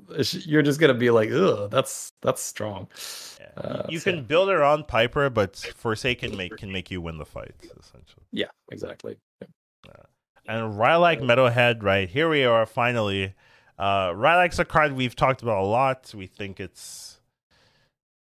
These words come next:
Speaker 2: why is it in the game, honestly, is, is, is the
Speaker 1: Every
Speaker 2: sentiment. <laughs> But they, they listen. They're like, "You know what?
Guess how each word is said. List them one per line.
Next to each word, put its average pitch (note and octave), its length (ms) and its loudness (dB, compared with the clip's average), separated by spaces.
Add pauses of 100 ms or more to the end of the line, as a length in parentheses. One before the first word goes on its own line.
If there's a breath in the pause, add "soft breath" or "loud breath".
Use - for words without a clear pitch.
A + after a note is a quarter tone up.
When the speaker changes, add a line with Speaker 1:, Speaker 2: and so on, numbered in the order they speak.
(180)
Speaker 2:
why F#2+ 240 -2
is G#2 120 -4
it G#2+ 60 -6
in G2 80 -6
the F2+ 80 -8
game, F2+ 500 -6
honestly, E2+ 540 -10
is, D#2+ 400 -12
is, E2 220 -12
is A2 260 -8
the - 60 -6
Speaker 1:
Every G#2 240 -2
Speaker 2:
sentiment. G#2+ 800 -4
<laughs> - 40 -20 (1000 loud breath)
But G#3+ 180 2
they, A3+ 220 2
they F3+ 240 2
listen. A#2+ 520 0
They're B2 180 0
like, C3 280 2
"You F3+ 80 6
know G#3+ 200 4
what? G3 300 2